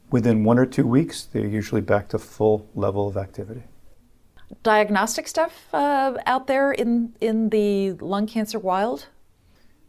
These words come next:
Speaker 1: We still struggle with the diagnosis of lung cancer through a biochemical assay. Tumors of certain parts of the body, particular colon and breast,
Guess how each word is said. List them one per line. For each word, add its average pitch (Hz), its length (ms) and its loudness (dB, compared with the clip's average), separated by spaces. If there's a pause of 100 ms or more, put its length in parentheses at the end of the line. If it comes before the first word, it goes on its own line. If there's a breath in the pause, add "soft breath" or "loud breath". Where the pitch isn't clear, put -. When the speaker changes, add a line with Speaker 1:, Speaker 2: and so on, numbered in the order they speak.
(140)
Speaker 1:
We 120 100 0
still 131 220 2
struggle 104 540 0 (540)
with 104 180 -6
the 104 80 -6
diagnosis 98 720 -4
of 98 160 -8
lung 98 160 -4
cancer 98 680 -6
through 104 200 -8
a 101 40 -6
biochemical 101 1000 -4
assay. - 520 -8 (800 soft breath)
Tumors 127 460 2
of 113 80 -6
certain 110 300 -2
parts 104 320 -2
of 101 80 -4
the 104 80 -2
body, 98 260 2
particular 98 640 -8
colon 101 500 -2
and 95 160 -6
breast, 104 460 2